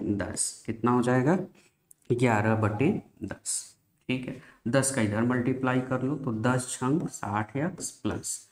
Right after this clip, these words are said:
दस का इधर गुणा करोगे तो ये सौ हो जाएगा, बराबर ग्यारह का गुणा इधर करोगे तो ग्यारह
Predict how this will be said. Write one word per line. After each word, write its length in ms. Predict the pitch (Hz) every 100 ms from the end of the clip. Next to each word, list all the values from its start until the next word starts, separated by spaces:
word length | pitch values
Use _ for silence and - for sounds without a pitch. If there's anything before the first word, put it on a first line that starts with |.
| _ _ _ 107
दस 340 | 117 117 -
का 80 | 113
इधर 260 | 110 110 113
गुणा 240 | 117 123
करोगे 420 | 120 123 131 143
तो 120 | 147 113
ये 160 | 107
सौ 220 | 104 107
हो 200 | 113 120
जाएगा, 320 | 120 127 143 151
बराबर 580 | 107 104 101 98 101
ग्यारह 340 | 107 113 113 117
का 160 | 117 113
गुणा 220 | 113 113
इधर 260 | 110 120 117
करोगे 300 | 131 131 143
तो 120 | 123
ग्यारह 340 | 110 107 107